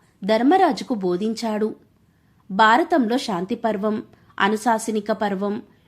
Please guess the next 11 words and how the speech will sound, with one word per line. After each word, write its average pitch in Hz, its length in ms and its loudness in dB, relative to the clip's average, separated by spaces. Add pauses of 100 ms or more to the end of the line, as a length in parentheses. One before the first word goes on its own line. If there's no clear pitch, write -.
భీష్ముని 294 480 2
మహావిజ్ఞానానికి 208 1200 0 (340)
నిలువెత్తు 214 500 -2
దర్పణాలు. 208 760 -4 (760)
మాఘశుద్ధ 202 560 0
సప్తమి 196 500 -2
మొదలు 190 480 0 (280)
మాఘశుద్ధ 262 560 2
ఏకాదశి 233 640 0
వరకు 220 260 -4
గల 208 440 -4